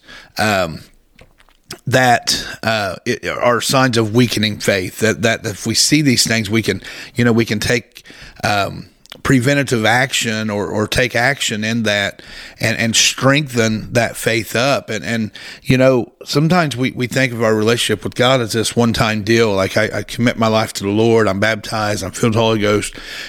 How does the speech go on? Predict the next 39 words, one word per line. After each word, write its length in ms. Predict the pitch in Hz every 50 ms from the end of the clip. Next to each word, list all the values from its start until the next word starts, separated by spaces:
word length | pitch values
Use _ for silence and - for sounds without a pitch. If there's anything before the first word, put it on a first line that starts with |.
| - -
you 120 | 110 107
know, 220 | 107 110 107 104
and, 260 | - - 120 113 - 101
and, 180 | 120 123 110
and 200 | - 117 120 117
I 100 | 107 107
get, 420 | 113 107 101 127 143 143 - - -
I 160 | 104 117 110
get 380 | 98 - - - 156 156 -
there 160 | - 123 123 127
and 80 | 127
then 100 | 131 131
that's 260 | 135 139 135 - -
it. 220 | 180 175 135 - -
Like, 240 | 107 110 104 - -
everything 680 | 71 104 104 113 123 127 120 - - 131 123 120 117
after 260 | 120 117 - - 101
that 180 | 110 110 107 98
is 140 | 95 -
fine. 360 | - - 131 120 120 113 110 - - - - - - - -
And 140 | - 139 139
in 80 | 120 127
reality, 640 | 143 143 143 151 151 151 151 143 131 127 123 120
that's 360 | 117 120 117 113 - - -
just, 600 | - 127 127 123 120 104 - - - - - - - - - - -
you 140 | 123 123
know, 140 | 120 113 113
not 300 | 113 120 117 117 - -
the 100 | - 104
case. 600 | - - - 123 107 104 101 98 - - - -
The 80 | - 101
reality 760 | 110 127 113 110 117 120 120 120 123 123 117 113 110 110 - - - - - - - - - - -
is 440 | 123 131 127 120 113 113 104 - 113
that 200 | 110 107 - - _ _ -
if 240 | 120 120 - -
we're 80 | 113 113
not 220 | 113 113 107 -
careful, 560 | - - - 131 127 123 - - 110 104 107 - -
even, 720 | 131 143 151 160 160 131 110 120 110 117 113 110 113 107